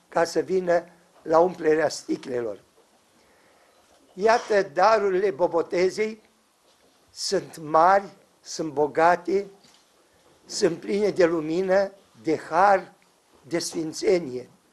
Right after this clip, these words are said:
Pentru că Fiul lui Dumnezeu, cel făcut om, născut în peștera din Betleem, văzut mai ales la doisprezece ani în templu, când îi învăța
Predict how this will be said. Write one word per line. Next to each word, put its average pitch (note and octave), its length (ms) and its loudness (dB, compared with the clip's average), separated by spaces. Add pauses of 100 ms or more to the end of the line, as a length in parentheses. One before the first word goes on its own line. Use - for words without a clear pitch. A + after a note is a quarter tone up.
(1080)
Pentru F#3+ 460 0
că F3+ 420 4 (1080)
Fiul A#3 400 -2
lui G#3 120 0
Dumnezeu, F3 760 2 (960)
cel G3 360 4
făcut F#3+ 520 -2
om, F#3+ 440 6 (800)
născut E3+ 500 -2
în E3 120 -2
peștera F#3 560 0
din E3 200 -6
Betleem, D#3 640 0 (1300)
văzut F#3 800 0
mai F#3 340 4
ales F#3 340 2
la F3+ 180 2
doisprezece F#3 800 0
ani F3+ 220 4
în E3+ 100 -4
templu, F3+ 480 0
când C3+ 240 -12
îi F3 120 -6
învăța D#3+ 600 0